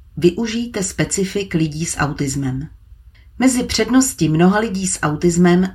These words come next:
patří orientace na přesné plnění zadaných úkonů, zaměřenost na detail, větší odolnost vůči nástrahám jednotvárné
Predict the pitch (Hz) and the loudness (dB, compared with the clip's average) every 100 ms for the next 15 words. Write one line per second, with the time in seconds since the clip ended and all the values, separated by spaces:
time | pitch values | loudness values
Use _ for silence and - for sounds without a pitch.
0 | - 165 - 170 139 156 165 202 208 214 | -2 -2 -2 -4 -2 2 2 2 -2 -6
1 | 214 208 185 139 - 190 185 - 208 208 | -4 0 0 0 -2 0 0 -2 -6 -2
2 | 180 175 175 180 175 160 165 165 135 - | 4 6 6 6 4 2 4 2 0 -4
3 | 143 - 156 151 156 180 - 151 180 226 | -8 -2 0 0 0 -2 0 4 4 4
4 | 247 233 135 - 156 143 180 196 190 190 | 0 -2 -2 -4 -2 0 0 0 0 0
5 | 196 - - 165 247 262 262 - 185 190 | -4 -10 -6 0 0 0 -4 0 4 6
6 | 185 190 185 - 165 170 170 160 147 156 | 6 4 0 -4 -2 -2 0 2 2 0
7 | - 185 180 180 175 175 165 170 196 185 | 0 2 4 4 4 4 4 2 -2 0
8 | 190 185 175 175 | 2 4 4 4